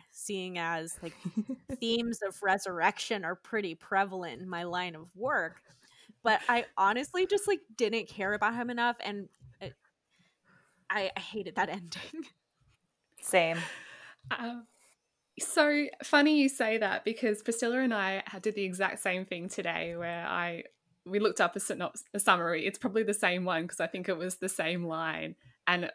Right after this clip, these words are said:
Speaker 4: I messaged that to Priscilla and was like, "Well, isn't that neat? <laughs> Isn't that convenient?"
Speaker 2: Yeah.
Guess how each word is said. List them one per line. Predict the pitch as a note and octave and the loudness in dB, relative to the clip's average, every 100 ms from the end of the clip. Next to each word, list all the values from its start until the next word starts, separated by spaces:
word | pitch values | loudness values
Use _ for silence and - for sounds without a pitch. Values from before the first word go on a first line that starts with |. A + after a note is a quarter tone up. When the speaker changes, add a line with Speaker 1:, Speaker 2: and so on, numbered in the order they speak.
| - | -4
Speaker 4:
I | F#3 | -2
messaged | F3+ - F#3+ F3+ | -2 0 -2 0
that | D#3+ - | -2 -2
to | |
Priscilla | - F#3 F#3 E3 | -10 -6 -4 -4
and | |
was | F3 | -2
like, | E3+ A3+ | -2 0
"Well, | D#4+ | 0
isn't | E4+ E4 A#3+ | 2 2 2
that | - - | -2 -2
neat? | E3 D#3+ - - - - - D5+ | -2 -2 -2 0 0 0 -6 -8
<laughs> | - - | 0 2
Isn't | - - - C#4+ | 2 2 2 2
that | A3+ - A#3+ _ C4 _ - - A4 G#4+ | 0 -2 -14 _ -16 _ -8 6 6 8
convenient?" | G#4 D4 F#3 F#3 A#3+ A#3+ - B3 - - _ _ _ G#4+ - | 6 6 6 4 2 0 -2 0 0 -2 _ _ _ -8 -6
Speaker 2:
Yeah. | G#3 G#3 | -6 -4